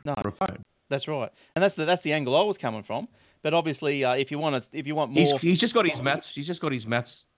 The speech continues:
Speaker 2: um, a little bit, you know,
Speaker 1: But I
Speaker 2: upside
Speaker 1: think
Speaker 2: down.
Speaker 1: But I think what he's trying to say is that he was after, like, more,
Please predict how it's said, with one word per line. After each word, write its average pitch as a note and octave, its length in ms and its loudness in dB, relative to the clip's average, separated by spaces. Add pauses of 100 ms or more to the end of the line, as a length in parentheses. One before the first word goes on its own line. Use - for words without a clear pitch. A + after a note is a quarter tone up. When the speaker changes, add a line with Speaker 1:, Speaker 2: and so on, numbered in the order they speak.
(600)
Speaker 2:
um, G#2 220 -2
a D#2 80 -6
little G#2+ 220 0
bit, F#2 180 -2 (560)
you G#2+ 60 -2
know, F#2+ 100 2
Speaker 1:
But D#3+ 80 2
I F3 40 6
Speaker 2:
upside A3+ 180 2
Speaker 1:
think F2 140 2
Speaker 2:
down. F2+ 440 -2
Speaker 1:
But D#3+ 80 0
I D#3+ 40 4
think F#3+ 200 -2
what E3 120 -2
he's D3+ 100 -10
trying C3 180 -2
to A#2+ 80 -6
say A#2+ 200 0
is B2 140 0
that B2 200 0 (200)
he E3+ 140 0
was C#3+ 140 0
after, B2+ 580 2
like, A2+ 260 -6
more, C3+ 420 0